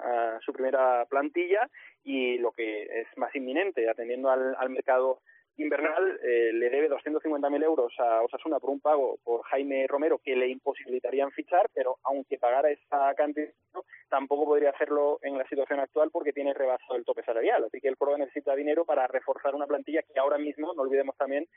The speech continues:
a los oyentes de Copa Valladolid, está penúltima en segunda división, en consecuencia descendería a segunda división B. Así que el Córdoba está en una situación de desventaja a la hora de negociar, eh, lo lleva estando desde que empezó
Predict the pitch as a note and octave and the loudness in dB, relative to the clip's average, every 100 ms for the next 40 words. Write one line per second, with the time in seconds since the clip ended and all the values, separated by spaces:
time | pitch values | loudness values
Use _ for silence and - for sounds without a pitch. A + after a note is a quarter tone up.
0 | - - B2+ A#2+ B2+ C3+ C#3 C3+ C3 C3 | -20 -4 -2 -2 -4 -6 -2 0 4 4
1 | C3 C#3+ - - C3+ D3+ _ - - C3+ | 2 -2 -8 -4 -2 -2 _ -20 -6 -2
2 | C#3+ E3+ - E3 - - C3 B2+ B2 - | 0 -2 -2 -4 -4 -8 -10 -10 -10 -4
3 | C3 C3+ C3 D3+ E3+ E3 - B2 B2+ B2 | -2 0 0 0 -2 -4 -8 -6 -4 -4
4 | - C3+ D3 C3+ D#3 C#3+ A#2+ G#2+ A2+ B2 | -2 -4 -4 -2 -2 -2 -2 -2 -2 0
5 | G3+ A2+ C3 - C#3+ - - C#3 C#3 D#3 | 2 0 -4 -4 -4 -6 -8 -6 -2 0
6 | D#3 D#3 D#3 - C#3+ E3 D#3+ D3 D3 D3 | 2 2 0 -4 -4 0 0 0 -2 -2
7 | F3+ F3+ C#3+ C3 B2+ B2+ B2+ E3 - B2+ | 0 0 0 0 -2 -2 0 -2 0 0
8 | B2+ C3 C3 C3+ D#3+ F3 - - - _ | 2 2 2 0 2 2 2 -8 -20 _
9 | A2+ A#2 A#2 A#2+ C#3+ C#3 D#3 E3+ E3 B2+ | -4 -2 0 0 2 0 0 2 2 2
10 | A#2+ A2+ B2 A#2 A2+ A#2 A2+ - C3+ B2+ | 0 -2 -4 -4 -4 -6 -6 0 2 4
11 | A#2 | 2